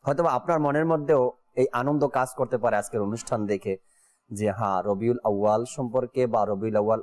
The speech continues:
আসার পূর্বে আমাদের কি করণীয়, আমরা কি করতে পারি, আমরা কি করব?" নিজের সন্তানের প্রতি, নিজের ঘরের প্রতি, নিজের ফ্যামিলির প্রতি। নিগরানি সূরা বলেন যে তোমার ঘরকে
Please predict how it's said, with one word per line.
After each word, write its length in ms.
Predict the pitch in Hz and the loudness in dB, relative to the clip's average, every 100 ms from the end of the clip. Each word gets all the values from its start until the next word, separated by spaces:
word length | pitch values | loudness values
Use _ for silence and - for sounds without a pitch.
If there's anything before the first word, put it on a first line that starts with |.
| - | -2
আসার 340 | 101 - 120 | -4 -2 -4
পূর্বে 440 | - 147 151 143 143 | 0 0 2 2 0
আমাদের 360 | 110 101 95 | 0 -2 -6
কি 140 | 98 127 | -8 -4
করণীয়, 520 | - 127 127 127 123 - - - _ | 0 0 2 2 2 -2 -14 -20 _
আমরা 200 | 110 107 | -2 -2
কি 180 | - 127 | -2 -4
করতে 340 | 131 131 135 | 0 0 0
পারি, 220 | 120 123 | -2 2
আমরা 200 | 120 107 | 2 0
কি 180 | 104 123 | -2 -4
করব?" 500 | 117 143 135 127 131 | -2 2 2 2 0
নিজের 260 | 123 120 120 | 2 0 0
সন্তানের 520 | - 117 107 131 123 | -2 -4 -2 -2 0
প্রতি, 340 | 131 120 131 | -2 -2 0
নিজের 260 | 117 101 101 | 0 0 -2
ঘরের 300 | 95 110 127 | 0 0 0
প্রতি, 260 | 131 120 127 | -2 -2 -2
নিজের 240 | 107 104 | -2 -4
ফ্যামিলির 380 | - 135 147 135 | -2 0 2 2
প্রতি। 320 | 135 127 131 - | -2 -2 -4 -2
নিগরানি 360 | 165 196 247 | -2 0 -4
সূরা 240 | 240 202 170 | -2 0 2
বলেন 280 | - 120 - _ _ _ _ _ _ _ _ - | 2 0 -2 _ _ _ _ _ _ _ _ -12
যে 120 | 139 | -6
তোমার 300 | 170 190 190 | 0 2 2
ঘরকে 500 | 190 160 185 190 - | 0 0 0 0 -8